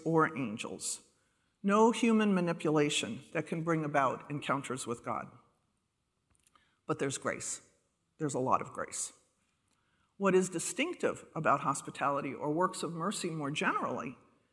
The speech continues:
is that they are means of grace for both parties. Christ is present all the way through the interaction as host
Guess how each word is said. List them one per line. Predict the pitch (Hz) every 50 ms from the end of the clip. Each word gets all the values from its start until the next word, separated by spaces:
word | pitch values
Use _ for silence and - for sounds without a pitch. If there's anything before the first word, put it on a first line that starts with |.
| _ _ _ _ _ _ -
is | - 190 202 226
that | 240 240 233 -
they | 240 233
are | 240 208 202 208
means | 208 214 240 254 233 254
of | 233 196
grace | 185 202 196 196 196 -
for | - 208 185
both | 175 170 185 185 190 185 - -
parties. | - - 202 202 220 - - 71 - - - - - - - _ _ _ _ _ _ _ _ _ _ _ _ -
Christ | - 226 220 254 240 - -
is | - 202 -
present | - - - - 233 226 233 226 208 160 156 - - - - _ _ _ _ _ -
all | - 233 262
the | - 277
way | 247 233 220
through | 220 226 - - 240 247
the | 226 208 175
interaction | 160 156 165 - 160 165 180 190 190 185 - - - - 131 131 _ _ _ _ _ _ _ _ _ -
as | 170 160 -
host | - - - 202 180 180 180 - - - -